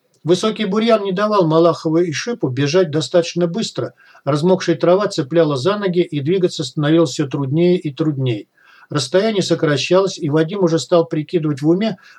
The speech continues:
возможные варианты развития событий. Но тут из леса, до которого оставалось метров сто, показался человек. «О, Сидорович!»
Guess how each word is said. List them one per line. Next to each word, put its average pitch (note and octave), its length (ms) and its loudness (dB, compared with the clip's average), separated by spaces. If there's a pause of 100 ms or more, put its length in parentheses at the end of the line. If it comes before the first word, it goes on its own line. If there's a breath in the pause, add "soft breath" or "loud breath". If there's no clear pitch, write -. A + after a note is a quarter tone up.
возможные D#3 540 2
варианты F#3 420 2
развития D3+ 460 0
событий. D3 600 -2 (460 soft breath)
Но G3 140 2
тут C4 300 -2
из E3+ 220 2
леса, D#3 560 2 (320)
до E3 140 2
которого F#3 460 4
оставалось F3 560 2
метров D#3+ 360 0
сто, A3 220 -2
показался D#3 640 2
человек. D3+ 640 0 (400)
«О, G3 260 4
Сидорович!» C3 680 -6